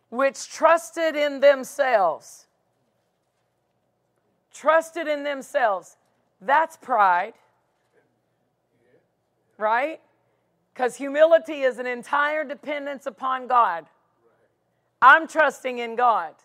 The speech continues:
And what am I not doing? Leaning to my own understanding. Amen? "He spoke this parable unto certain which trusted in themselves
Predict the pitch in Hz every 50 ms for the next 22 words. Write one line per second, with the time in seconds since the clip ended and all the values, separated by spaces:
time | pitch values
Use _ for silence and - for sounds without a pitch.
0 | _ _ _ _ _ _ - - _ _ _ _ _ 233 247 254 277 302 294 302
1 | 277 277 269 269 285 285 285 277 214 233 226 214 196 196 196 220 254 269 269 262
2 | 254 247 240 - - 240 240 247 - 240 240 240 233 220 214 208 196 202 196 -
3 | _ 220 202 190 180 165 160 139 - _ _ _ _ _ _ _ _ _ _ _
4 | _ _ _ _ 196 208 214 226 247 262 294 311 349 _ _ _ _ _ _ _
5 | _ _ _ _ _ _ _ _ _ _ _ _ _ _ - 254 320 330 320 277
6 | - - _ - 311 330 349 330 - - 330 302 - - _ - 285 320 330 320
7 | 302 262 214 254 254 262 254 - - 254 262 277 269 277 311 277 - - 294 277
8 | 262 254 208 254 254 247 240 233 - - - - 277 262 254 - - 277 269 269
9 | 254 247 247 247 240 190 - - - 277 269 226 202 202 226 196 -